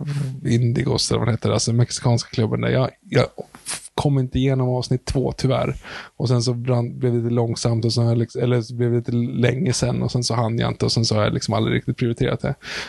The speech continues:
Annars har jag lyssnat på alla avsnitt. Jag, jag tycker att alla är bra, typ. Eh, tendenserar ju, tycker jag dock, att det är roligare att lyssna, att det är klubblag än, än landslag. Med reservation för Rumänien och Zambia-avsnittet tjugohundratolv.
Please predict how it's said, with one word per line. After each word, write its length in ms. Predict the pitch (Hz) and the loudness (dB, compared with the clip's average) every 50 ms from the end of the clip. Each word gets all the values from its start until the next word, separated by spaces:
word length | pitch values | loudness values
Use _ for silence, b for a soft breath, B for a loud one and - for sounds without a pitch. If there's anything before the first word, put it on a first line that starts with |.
| B B | B B
Annars 200 | - - 151 151 | -4 -2 0 0
har 80 | 151 139 | 0 0
jag 60 | 131 | 0
lyssnat 220 | 123 117 - 117 | 0 0 -2 -2
på 80 | 113 113 | -2 0
alla 160 | 113 117 117 | 0 0 0
avsnitt. 440 | 127 120 123 - - 127 - - - - | 0 -2 -2 0 -2 -2 -4 -4 -2 2
Jag, 120 | 139 131 123 - - - 147 | 2 2 2 2 -4 -8 -2
jag 140 | 143 135 127 | -2 0 0
tycker 260 | - 135 - - 127 | 0 -2 0 0 -2
att 80 | 120 123 | 0 0
alla 400 | 117 123 117 113 117 127 123 113 | 0 -2 0 0 0 0 0 0
är 60 | 110 | 0
bra, 320 | 113 127 143 147 - - - | 0 0 0 0 -2 -4 -8
typ. 180 | - 139 - - - B B B B B B B B B B - | -8 -8 -8 -10 -12 B B B B B B B B B B -4
Eh, 360 | - 127 123 120 123 117 131 127 - | 0 0 2 2 2 0 -2 -4 0
tendenserar 640 | - 156 143 147 151 143 - - 151 151 147 143 | 0 0 2 2 0 -2 -2 0 0 2 2 2
ju, 200 | 131 127 123 123 | 2 0 0 -2
tycker 280 | - - 127 - - 123 | -2 -6 -6 -2 0 0
jag 60 | 120 | 0
dock, 160 | 120 117 - 123 | 0 0 -2 -2
att 100 | 123 - | 0 0
det 60 | 123 | 0
är 60 | 120 - - - 123 | 0 -2 -4 -4 -2
roligare 540 | 120 127 123 117 120 123 120 120 117 117 117 | 0 0 0 0 0 0 2 2 2 0 0
att 80 | 113 | 0
lyssna, 280 | 117 113 - - - 117 | 0 -2 -2 -2 -2 -2
att 100 | 113 - | 0 0
det 80 | - 127 | 0 0
är 40 | |
klubblag 540 | 113 - - 123 120 120 123 120 117 117 117 | 0 0 0 0 0 2 0 0 0 0 -2
än, 280 | 120 120 117 127 123 127 | -2 -2 -4 -2 0 2
än 120 | 120 117 | 2 4
landslag. 560 | 120 120 120 123 123 - - - - 135 - - | 4 2 0 0 0 0 0 0 0 -2 -4 -6
Med 320 | - 135 127 131 131 127 127 | -4 -2 0 0 0 0 0
reservation 600 | 123 - - 127 123 123 - - 123 117 131 117 | -2 -2 -2 -2 -2 -2 0 0 0 0 0 -2
för 300 | - 117 113 127 127 - B B B B B B B B B B B B _ - | -2 0 0 0 0 -4 B B B B B B B B B B B B _ -4
Rumänien 720 | 127 120 117 113 113 110 110 117 - - 123 - - - - | 0 2 2 2 2 2 0 0 0 0 0 0 0 -2 0
och 480 | - 123 117 - _ _ _ - - - - | 2 2 2 2 _ _ _ -8 -8 -8 -6
Zambia-avsnittet 1160 | - - - - 135 131 123 117 110 123 123 120 117 120 139 - - 135 127 - - 123 123 - | -8 -6 -2 0 0 0 0 -2 -2 -2 -2 -2 0 -2 -2 2 4 4 4 4 2 -4 -2 0
tjugohundratolv. 600 | - - - 131 123 123 123 - - 135 - | 0 0 2 2 0 0 0 0 0 0 0